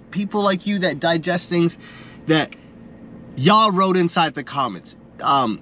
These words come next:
one of the live videos, the car was parked there and some, like, someone was like, "Yo, these guys are not even, like, um, being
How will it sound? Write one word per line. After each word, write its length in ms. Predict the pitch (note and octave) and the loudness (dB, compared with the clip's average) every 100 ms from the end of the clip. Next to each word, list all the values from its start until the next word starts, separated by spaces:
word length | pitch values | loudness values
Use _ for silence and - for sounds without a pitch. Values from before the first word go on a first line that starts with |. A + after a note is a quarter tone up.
| - | -6
one 220 | B2+ F3 | 0 2
of 100 | E3+ | 2
the 100 | D3 | 2
live 300 | D#3 E3 D#3 | 2 2 2
videos, 560 | D#3+ D#3+ D3+ C#3 B2 | 0 2 2 0 -4
the 80 | A2+ | -8
car 240 | A2 E3 D#3+ | -2 0 0
was 180 | C#3 | -2
parked 300 | - D3+ C#3+ | -4 -4 -4
there 160 | - C3+ | -4 -4
and 100 | B2 | -4
some, 320 | - D3 C#3 | -2 -2 0
like, 220 | G#2+ A2+ | -2 -2
someone 380 | - D3+ C#3+ C3+ | -2 -2 0 0
was 180 | B2+ A2+ | -2 -4
like, 240 | A2+ G#2+ | -4 -4
"Yo, 120 | C3+ B2 | -4 -2
these 220 | C3+ C#3 | 0 -2
guys 320 | C3+ B2+ A#2+ | 0 -2 -2
are 60 | A#2+ | -4
not 260 | B2+ B2 | -2 -2
even, 300 | B2+ A#2+ A#2+ | -2 -4 -4
like, 260 | A2 G#2+ F#2 - - - | -4 -6 -6 -14 -20 -8
um, 380 | - A2+ G#2 G#2 - - A#2 | 0 2 2 -4 -10 -12 0
being 480 | C#3 C#3 C3+ A2+ | 4 4 2 -2